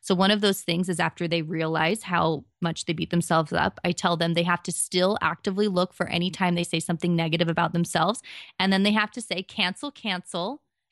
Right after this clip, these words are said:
and say three kind things about themselves. So if they say, "Oh, I'm so fat," they'd be like, "Oh, cancel, cancel. I'm a good mom. I'm a great employee. I'm kind to others." Whatever it is, you have to say three kind things about yourself. You have to cancel out the negative and you bring in the positive. And you have to do that throughout the day. And I also tell them they have to accept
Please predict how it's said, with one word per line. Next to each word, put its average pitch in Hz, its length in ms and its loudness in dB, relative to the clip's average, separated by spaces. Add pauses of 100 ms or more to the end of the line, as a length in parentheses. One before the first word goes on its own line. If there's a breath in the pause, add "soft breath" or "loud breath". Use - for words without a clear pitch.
and 190 140 -2
say 190 140 -2
three 185 240 -6
kind 185 260 -4
things 254 180 2
about - 200 -4
themselves. - 400 -10
So - 80 0
if 165 80 -4
they 202 80 4
say, 208 220 0
"Oh, 240 180 4
I'm 233 80 2
so 220 180 0
fat," 202 500 0
they'd - 140 -14
be 180 60 -4
like, 180 120 -4
"Oh, 269 120 2 (180)
cancel, 190 360 -6
cancel. 185 540 0 (280 loud breath)
I'm 180 140 -2
a 165 40 -4
good 170 240 -2
mom. 170 520 6 (460)
I'm 175 80 4
a 170 40 2
great 175 220 4
employee. 170 760 6
I'm 175 60 2
kind 170 300 2
to - 120 0
others." 165 360 0
Whatever 233 300 4
it 226 100 2
is, 170 160 -2
you 175 40 -4
have 160 60 -10
to - 60 -14
say 175 100 -2
three 180 200 -4
kind 170 340 -2
things 165 160 -2
about - 180 -4
yourself. - 320 -8
You - 60 -18
have - 60 -16
to 165 60 -4
cancel 233 440 0
out 226 300 2
the 214 60 -10
negative 196 580 -4
and 185 120 -4
you 175 60 -6
bring 170 240 -6
in 170 100 -4
the 170 60 -8
positive. 165 480 -2 (300 loud breath)
And 208 100 0
you 214 60 6
have 196 80 -4
to 214 80 -2
do 220 100 4
that 214 160 2
throughout 185 240 -2
the 190 60 -10
day. - 320 -6
And 190 140 0
I 190 100 2
also 208 220 -4
tell 226 220 -2
them 185 160 -4
they 185 100 -2
have 185 240 -2
to 214 120 -6
accept 180 420 -4